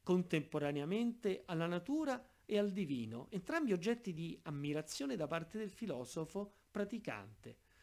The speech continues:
Per questo l'indagine scientifica di Epicuro,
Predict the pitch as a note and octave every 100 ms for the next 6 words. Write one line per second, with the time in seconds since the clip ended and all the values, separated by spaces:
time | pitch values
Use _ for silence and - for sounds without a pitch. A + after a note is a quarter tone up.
0 | - A#3+ B3 D#4 G3+ D#3+ D3+ E3+ G3 D#3+
1 | D3+ C#3 - - C3+ F#3+ D3 C#3+ A#2+ B2+
2 | A#2+ B2+ D#3+ C#3+ B2 D3